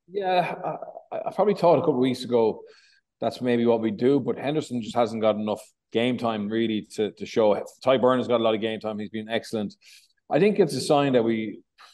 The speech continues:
like, we could have tried to match them with Henderson second row, Tadhg Beirne six, and move Peter Manny across to seven. Um, but I think it's a statement that we wanna play,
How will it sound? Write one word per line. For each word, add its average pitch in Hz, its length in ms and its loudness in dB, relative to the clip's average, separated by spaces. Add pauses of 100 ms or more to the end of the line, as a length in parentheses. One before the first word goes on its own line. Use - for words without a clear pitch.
(280)
like, 113 160 -4
we 117 80 -2
could 170 260 4
have 156 120 2 (300)
tried 139 340 4
to 123 60 -2
match 123 400 -2
them 107 240 -2
with 104 140 0 (340)
Henderson 113 680 -4
second 104 400 -4
row, 98 340 -2 (340)
Tadhg 104 160 2
Beirne 104 300 -2
six, - 640 -6
and 104 100 -4
move 104 200 -2
Peter 107 200 -2
Manny 101 260 -2
across 101 260 -4
to - 60 -20
seven. 101 480 -2 (540)
Um, 104 380 2
but 120 100 2
I 113 60 2
think 147 140 0
it's 110 120 -4
a 101 60 -8
statement 113 460 0
that 101 100 2
we 101 100 -2
wanna 101 240 0
play, 98 600 -4